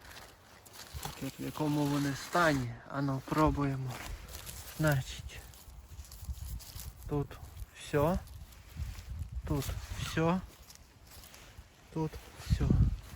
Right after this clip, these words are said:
Ой. Ну, зато я знаю, де вони є. Ось такі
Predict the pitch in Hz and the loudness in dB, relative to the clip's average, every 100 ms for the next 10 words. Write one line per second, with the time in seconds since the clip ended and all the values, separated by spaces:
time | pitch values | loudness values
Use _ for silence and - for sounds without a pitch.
0 | - - - - - - - - - - | -14 -14 -14 -14 -14 -18 -20 -20 -20 -20
1 | - - - - - - - - - 196 | -20 -20 -16 -14 -14 -16 -16 -16 4 8
2 | 202 196 185 165 - - - - - - | 10 8 6 2 -6 -16 -20 -20 -20 -20
3 | - - - - - 165 165 190 208 - | -20 -20 -20 -14 2 6 6 6 2 6
4 | 190 254 - 208 196 185 202 226 214 220 | 4 4 0 2 2 4 2 2 2 2
5 | 226 233 254 294 - - - - - - | 2 2 0 -2 -8 -20 -20 -20 -20 -20
6 | - - - - - - - - - - | -20 -18 -16 -16 -16 -14 -12 -12 -12 -14
7 | - - - - - - - - - 170 | -14 -14 -16 -16 -18 -16 -16 -16 -8 -4
8 | 180 - 165 - 175 170 | -4 -2 -4 -4 -4 -4